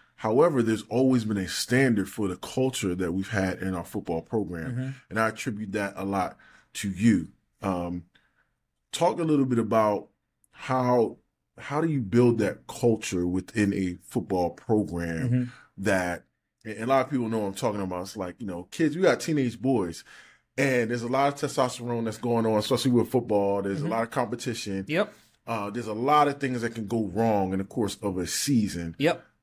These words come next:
Speaker 1: How do you, how do you manage that where, um,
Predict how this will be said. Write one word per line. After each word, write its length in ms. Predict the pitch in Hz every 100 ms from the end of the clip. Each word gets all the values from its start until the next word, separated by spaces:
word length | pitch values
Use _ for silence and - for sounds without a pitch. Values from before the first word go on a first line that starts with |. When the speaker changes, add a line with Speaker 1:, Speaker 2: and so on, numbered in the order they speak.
| _ _ _ _ _
Speaker 1:
How 380 | - - 139 160
do 120 | 151
you, 440 | 143 143 139 135 143 _
how 240 | - 135 160
do 80 | 165
you 120 | 139
manage 580 | 113 120 135 123 101 90
that 300 | 95 92 92
where, 540 | 98 101 95 90 90 - _ _ -
um, 520 | 92 92 92 92